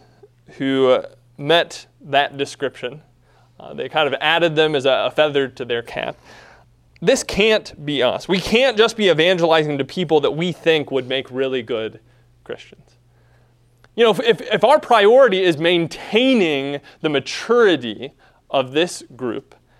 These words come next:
and we don't want it to be disturbed by immaturity and wrong ideas and, and anything like that, well, we, we might stop reaching out to people with,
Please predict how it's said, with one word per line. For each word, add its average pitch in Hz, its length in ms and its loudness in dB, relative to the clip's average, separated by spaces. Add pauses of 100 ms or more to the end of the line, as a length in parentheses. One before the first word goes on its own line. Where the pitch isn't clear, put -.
(400)
and 147 140 0
we 160 100 2
don't 208 380 2
want 208 180 4
it 208 140 -2
to - 80 -14
be 165 200 -4
disturbed 190 840 2
by 147 260 2
immaturity 202 920 2
and 131 140 -2
wrong 220 300 4
ideas 190 760 2
and, 143 200 -2
and 143 240 -4
anything 190 360 -4
like 170 180 0
that, 190 140 0
well, 170 140 -2
we, 240 160 -4
we - 400 -12
might 226 300 -8
stop 190 600 -4
reaching 170 400 -8
out 190 340 -6
to 156 100 -10
people 175 420 -4
with, 175 180 -8